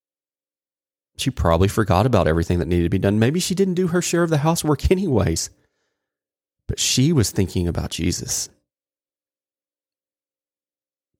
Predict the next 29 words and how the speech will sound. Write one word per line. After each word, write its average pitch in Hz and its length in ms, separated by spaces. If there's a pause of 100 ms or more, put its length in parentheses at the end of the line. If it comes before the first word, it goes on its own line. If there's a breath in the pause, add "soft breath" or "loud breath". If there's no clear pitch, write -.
(1200)
She - 260
was 185 200
listening 98 380
to 90 80
what 85 180
Jesus 92 440
was - 120
saying, 85 500
not 90 180
what 120 120
she 147 120
wanted 147 360
him 92 120
to 82 60
say. 82 180
She 104 160
didn't 120 300
go 135 160
to 143 160
him 123 120
and 98 100
say, 120 420
"You 107 140
need 262 140
to - 40
tell 87 160
my 92 120
sister - 340
this." - 400